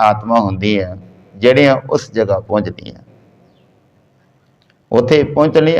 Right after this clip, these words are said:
ਅਨੇਕਾਂ ਮੁਸ਼ਕਲਾਂ ਔਖੀਆਂ ਘਾਟੀਆਂ ਦਾ ਸਾਨੂੰ ਸਾਹਮਣਾ ਕਰਨਾ ਪੈਂਦਾ। ਇੱਥੇ ਤਾਂ ਹੁਣ ਥੋੜ੍ਹੀ ਜਿਹੀ ਦੋ ਕਣੀਆਂ ਪੈ ਗਈਆਂ, ਕੀ ਜਾਣਾ,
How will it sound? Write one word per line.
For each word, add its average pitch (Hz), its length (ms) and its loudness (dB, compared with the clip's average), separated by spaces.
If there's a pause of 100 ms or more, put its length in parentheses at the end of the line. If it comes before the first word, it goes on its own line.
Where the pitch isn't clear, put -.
ਅਨੇਕਾਂ 127 760 2
ਮੁਸ਼ਕਲਾਂ 120 800 0 (1600)
ਔਖੀਆਂ 131 480 2 (160)
ਘਾਟੀਆਂ 131 460 2
ਦਾ 117 200 -2 (180)
ਸਾਨੂੰ 110 300 0
ਸਾਹਮਣਾ 139 400 0
ਕਰਨਾ 95 360 -2
ਪੈਂਦਾ। 90 360 -10 (920)
ਇੱਥੇ 110 240 2
ਤਾਂ 107 160 2
ਹੁਣ 95 180 0
ਥੋੜ੍ਹੀ 135 300 2
ਜਿਹੀ 120 140 0
ਦੋ 113 220 4
ਕਣੀਆਂ 107 400 2
ਪੈ 95 200 2
ਗਈਆਂ, 107 340 0 (680)
ਕੀ 117 260 2
ਜਾਣਾ, 107 460 0